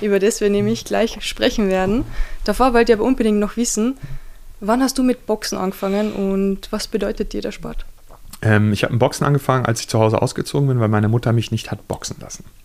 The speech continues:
Speaker 1: Oh,
Speaker 2: Ähm, mhm.
Speaker 1: warum auch?
Speaker 2: Ja, ja, ja, finde ich auch in Ordnung. Also so, ich hab spät angefangen.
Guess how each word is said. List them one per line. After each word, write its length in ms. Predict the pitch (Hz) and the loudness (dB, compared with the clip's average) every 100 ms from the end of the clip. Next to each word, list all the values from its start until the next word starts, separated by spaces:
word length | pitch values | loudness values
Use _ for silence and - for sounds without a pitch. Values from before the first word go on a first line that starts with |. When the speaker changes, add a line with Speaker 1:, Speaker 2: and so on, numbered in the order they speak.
| - - | -16 -4
Speaker 1:
Oh, 60 | 107 | 0
Speaker 2:
Ähm, 360 | 92 - 95 95 - | 2 2 0 -4 -4
mhm. 240 | 104 101 233 | -2 0 0
Speaker 1:
warum 300 | 240 240 233 | 2 4 2
auch? 180 | 208 - - - - - - | -2 -4 -10 -14 -14 -14 0
Speaker 2:
Ja, 180 | 123 156 - - | 6 6 4 4
ja, 280 | 285 135 180 | 6 8 6
ja, 120 | - | 6
finde 160 | 269 208 | 4 4
ich 40 | |
auch 100 | 151 | 6
in 60 | 135 | 4
Ordnung. 340 | 123 - 202 | 2 2 2
Also 200 | 127 120 | 0 0
so, 200 | 117 110 | 0 -2
ich 80 | 113 | -2
hab 80 | - | -6
spät 240 | - 147 - | 0 2 2
angefangen. 400 | 139 - 175 | 0 -2 -4